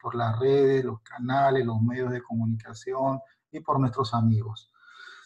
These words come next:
Bueno, práctica, limpieza y sanación energética. En esta práctica,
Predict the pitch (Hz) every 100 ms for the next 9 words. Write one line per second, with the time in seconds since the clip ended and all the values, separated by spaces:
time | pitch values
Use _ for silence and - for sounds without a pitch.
0 | _ _ _ - 156 120 - _ _ -
1 | 175 196 208 208 - 196 202 220 - _
2 | - 147 147 127 185 190 196 185 147 139
3 | 135 - 147 156 156 - 127 123 113 160
4 | 156 123 113 120 120 - - _ _ _
5 | 147 156 160 - 156 - 180 190 - 196
6 | - 202 202 196